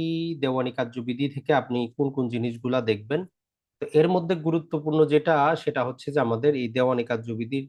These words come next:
উম, দুই নম্বরের মধ্যে কিছু ডেফিনেশন দেওয়া আছে, যেটা সবচেয়ে বেশি গুরুত্বপূর্ণ। ওই ডেফিনেশনগুলা আপনাকে একটু বুঝতে হবে। এর মধ্যে তিনটার মতো ডেফিনেশন মোটামুটি যথেষ্ট, বাকিগুলা না পড়লেও চলবে।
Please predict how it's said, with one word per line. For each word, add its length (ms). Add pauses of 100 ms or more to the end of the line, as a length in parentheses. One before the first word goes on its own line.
উম, 320
দুই 120
নম্বরের 340
মধ্যে 180
কিছু 240
ডেফিনেশন 640
দেওয়া 260
আছে, 220
যেটা 200
সবচেয়ে 400
বেশি 220
গুরুত্বপূর্ণ। 720 (680)
ওই 280
ডেফিনেশনগুলা 1300
আপনাকে 360
একটু 160
বুঝতে 340
হবে। 220
এর 100
মধ্যে 280 (120)
তিনটার 340
মতো 220
ডেফিনেশন 560
মোটামুটি 520
যথেষ্ট, 440
বাকিগুলা 460
না 120
পড়লেও 400
চলবে। 360